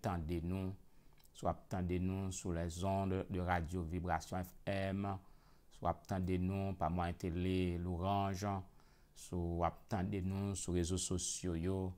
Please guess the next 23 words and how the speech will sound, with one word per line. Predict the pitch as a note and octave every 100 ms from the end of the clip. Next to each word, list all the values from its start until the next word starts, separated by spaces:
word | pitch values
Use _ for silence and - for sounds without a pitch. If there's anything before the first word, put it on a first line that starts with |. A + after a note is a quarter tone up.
| - - - - -
nou | E2+ F2+ F2 - -
ap | F2 D#2+
di | E2+
ou: | F2+ F#2 F#2+ F#2
lapè | E2 D#2+ - G2+ F#2 F#2 F#2 - - - - -
Bondye | F#2 F2 D2+ F2 F#2 F2+
kapab | - D#2 - E2+ F2 F2 F2 -
avèk | - E2+ E2+ E2+ - G#2
ou. | F2 - - - - - - - -
Donk, | F#2 F2+ F2+ F#2 F2+
nou | F2+ F2
pral | F2+ F2+ F2 E2 - -
kòmanse | G2 F#2 F#2 - - G2 G2 G2 -
emisyon | F2+ F2+ - - F2 E2+
nou, | F2+ F#2
moman | F2+ E2+ F2 F2+ F2 - - - - -
di | F2 F2 E2
sali, | D#2+ G2+ E2+ D#2+ F#2+ G2 G2 G2
ki | - E2+ E2
son | - F2+ E2+ E2 D#2 D2 - - - - - F2+ E2 - -
emisyon | F2+ F#2 F#2 - G#2 G#2 G#2 G2
de | E2
varyete. | D#2+ D#2+ E2 F2+ F2+ - G#2+